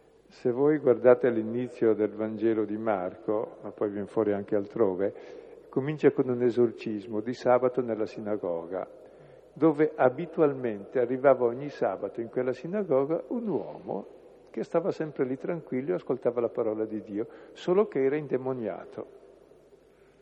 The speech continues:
Poteva ascoltare tranquillo la parola di Dio, perché si può ascoltare tranquillo.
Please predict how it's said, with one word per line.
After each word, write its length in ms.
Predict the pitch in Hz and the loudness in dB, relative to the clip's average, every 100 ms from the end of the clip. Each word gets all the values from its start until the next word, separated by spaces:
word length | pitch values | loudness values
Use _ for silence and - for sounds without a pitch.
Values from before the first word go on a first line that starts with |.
| _ _ _ _ _ _ _ _ _ | _ _ _ _ _ _ _ _ _
Poteva 300 | - 131 175 | -6 -2 2
ascoltare 460 | 160 - 139 170 156 | 2 0 -2 0 -2
tranquillo 440 | - 139 - 175 | -4 -10 -8 -6
la 120 | 170 147 | -4 -2
parola 360 | 143 131 131 | -2 0 -2
di 140 | 120 117 | -4 -4
Dio, 140 | 110 | -6
perché 180 | 120 143 | -8 -10
si 100 | 135 | -8
può 140 | 160 | -8
ascoltare 380 | 151 123 - 127 | -6 -8 -6 -8
tranquillo. 800 | - 98 - 135 247 226 - | -8 -12 -10 -10 -8 -12 -16